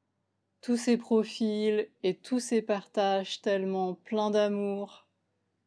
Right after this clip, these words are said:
tellement pleins de bonnes intentions, qui dégoulinent de lumière. Et je comprends parce que alors là, je me mets dedans et j'y contribue, mais alors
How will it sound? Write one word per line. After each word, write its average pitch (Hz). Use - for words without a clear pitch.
tellement 190
pleins 208
de 202
bonnes 208
intentions, 196
qui 202
dégoulinent 240
de 226
lumière. 214
Et 190
je -
comprends 240
parce 226
que 208
alors 180
là, 226
je 196
me 190
mets 202
dedans 214
et 190
j'y 170
contribue, 202
mais 185
alors 185